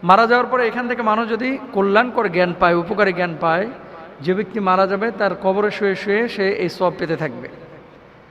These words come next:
তিন নাম্বার, আও ওয়ালাদিন সলিহিন ইয়াদউ লাহ, এমন সুসন্তান, সৎসন্তান কেউ যদি রেখে যায়, যে সৎসন্তান আল্লাহর কাছে তার পিতামাতার জন্য দোয়া করে, আল্লাহ সুবহানাহু ওয়া তাআলা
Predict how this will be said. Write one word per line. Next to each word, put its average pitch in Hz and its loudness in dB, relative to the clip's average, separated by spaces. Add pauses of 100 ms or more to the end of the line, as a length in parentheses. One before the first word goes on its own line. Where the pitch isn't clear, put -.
(400)
তিন 247 0
নাম্বার, 190 0
আও 196 2
ওয়ালাদিন 240 2
সলিহিন 196 0
ইয়াদউ 165 2
লাহ, 143 -4 (720)
এমন 233 0
সুসন্তান, 240 -4
সৎসন্তান 220 -6
কেউ 202 -4
যদি 185 -4
রেখে 175 0
যায়, 190 4
যে 175 -4
সৎসন্তান 208 -2 (100)
আল্লাহর 185 0
কাছে 226 -6
তার 208 0
পিতামাতার 185 -2
জন্য 180 -2
দোয়া 202 6
করে, 156 -2 (840)
আল্লাহ 180 2
সুবহানাহু 196 2
ওয়া 190 6
তাআলা 180 6